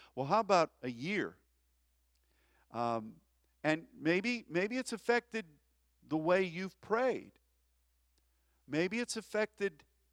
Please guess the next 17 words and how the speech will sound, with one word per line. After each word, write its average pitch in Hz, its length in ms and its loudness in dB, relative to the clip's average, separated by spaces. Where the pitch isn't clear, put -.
your 180 360 4
time 185 540 -2
on 165 160 2
your 170 140 0
face 226 720 -4
before 139 340 -4
God. 95 340 -4
Maybe 180 260 -2
it's 233 160 -8
affected 214 580 -4
whether 190 280 2
you're 185 140 2
praying 208 440 0
in 202 60 -6
diversities 185 600 -2
of 165 140 -12
tongues 180 680 -2